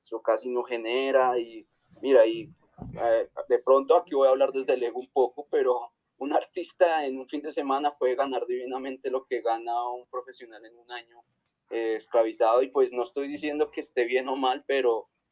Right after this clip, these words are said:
eh, fue un ejemplo que yo le di a mi papá literalmente como para decirle, "Mira,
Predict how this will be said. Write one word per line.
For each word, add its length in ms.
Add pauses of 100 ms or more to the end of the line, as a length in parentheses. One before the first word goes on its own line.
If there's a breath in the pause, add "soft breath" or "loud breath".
(120)
eh, 440
fue 140
un 160
ejemplo 380
que 140
yo 120
le 140
di 140
a 60
mi 140
papá 340
literalmente 680
como 200
para 180
decirle, 440
"Mira, 180